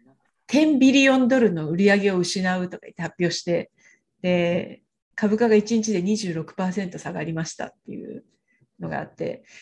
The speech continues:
で、テンビリオンドルって一兆円じゃないですか。で、一年で一兆円分の利益が減っちゃうって、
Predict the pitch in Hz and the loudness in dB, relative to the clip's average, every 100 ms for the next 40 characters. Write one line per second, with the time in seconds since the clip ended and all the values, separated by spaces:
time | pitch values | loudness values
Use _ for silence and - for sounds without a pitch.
0 | _ 180 180 214 269 277 294 277 269 262 | _ -12 -6 -2 -2 0 0 2 2 2
1 | 247 220 180 - - - 190 185 - 240 | 2 0 0 -6 -10 -6 -8 -6 -2 4
2 | 233 226 220 220 - - - - - - | 6 6 4 -2 -6 -8 -14 -16 -14 -14
3 | - _ - - _ _ _ _ _ 185 | -16 _ -20 -20 _ _ _ _ _ -8
4 | 185 - - _ _ - _ - 202 - | -6 -6 -8 _ _ -20 _ -10 -8 -4
5 | 302 233 175 175 - - 220 220 214 214 | 0 2 2 -4 -4 2 4 6 4 0
6 | 202 - _ _ _ 202 202 208 202 196 | -6 -12 _ _ _ -6 -2 0 -2 -4
7 | 190 214 214 - 170 175 175 - 185 180 | -2 2 2 2 -8 -8 -8 -4 -4 -4
8 | - | -10